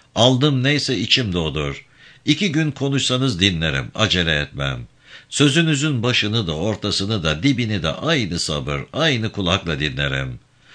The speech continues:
Sudaki suretini öpen acemi keçileri severim.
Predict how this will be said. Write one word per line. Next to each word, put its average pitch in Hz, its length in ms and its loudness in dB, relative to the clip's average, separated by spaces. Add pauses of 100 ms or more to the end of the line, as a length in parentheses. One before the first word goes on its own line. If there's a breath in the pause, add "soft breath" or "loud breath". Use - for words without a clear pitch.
(260 loud breath)
Sudaki 160 520 2
suretini 143 640 0
öpen 131 280 0
acemi 107 560 0
keçileri 90 560 0
severim. 69 640 -2